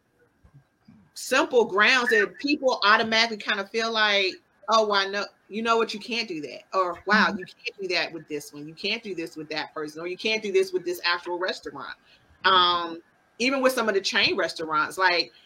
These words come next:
Speaker 1: on their websites, you can, you know, start getting the e-gift cards and things of that nature. But, I mean, for the longest, it was like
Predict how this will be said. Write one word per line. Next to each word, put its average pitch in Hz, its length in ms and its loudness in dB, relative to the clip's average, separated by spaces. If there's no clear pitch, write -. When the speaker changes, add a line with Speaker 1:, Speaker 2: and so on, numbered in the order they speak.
Speaker 1:
on 214 120 2
their 190 180 6
websites, 185 760 2
you 202 100 -8
can, 170 480 -6
you 196 140 4
know, 160 400 -2
start 175 400 -2
getting 180 220 -2
the 170 120 -6
e-gift 180 320 -4
cards 175 440 -2
and 160 100 -10
things 175 200 -10
of 170 60 -4
that 160 100 -2
nature. 170 340 -4
But, 165 320 -4
I 180 80 -2
mean, 190 160 0
for 180 140 -6
the 175 60 0
longest, 196 560 0
it 185 120 -2
was 180 160 -4
like 170 520 0